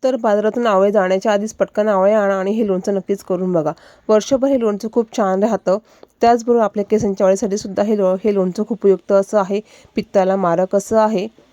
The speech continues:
तर या ठिकाणी मी आवळे सर्वप्रथम धुवून घेतलेले आहे. स्वच्छ पुसून घ्यायचे, कोरडे करायचे आणि याच्या अशा फोडी छानपैकी चिरून घ्यायच्या. तुम्ही व्हिडिओमध्ये बघत असाल की याच्या फोडी मी किती छान अशा चिरून घेत आहे.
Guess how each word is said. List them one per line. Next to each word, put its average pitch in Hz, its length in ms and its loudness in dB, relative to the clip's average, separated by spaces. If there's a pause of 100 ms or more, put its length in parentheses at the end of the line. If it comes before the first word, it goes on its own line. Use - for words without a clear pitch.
(420)
तर 277 100 4
या 269 100 6
ठिकाणी 254 240 2
मी 247 140 0
आवळे 214 220 2
सर्वप्रथम 220 540 0
धुवून 214 220 2
घेतलेले 196 400 0
आहे. 196 240 0
स्वच्छ 196 300 -4
पुसून 220 380 -2
घ्यायचे, 214 340 0
कोरडे 190 300 -2
करायचे 214 440 -2 (360)
आणि 214 120 2
याच्या 214 140 2
अशा 233 160 2
फोडी 196 340 2
छानपैकी 190 360 -2
चिरून 190 340 0
घ्यायच्या. 165 340 -2
तुम्ही - 440 -4
व्हिडिओमध्ये 208 380 0
बघत 196 300 0
असाल 214 280 -2
की 214 60 -2
याच्या 208 240 -2
फोडी 196 200 0
मी 196 140 -2
किती 202 200 -6
छान 202 140 -2
अशा 214 120 -2
चिरून 185 340 -2
घेत 196 220 -2
आहे. 208 220 -2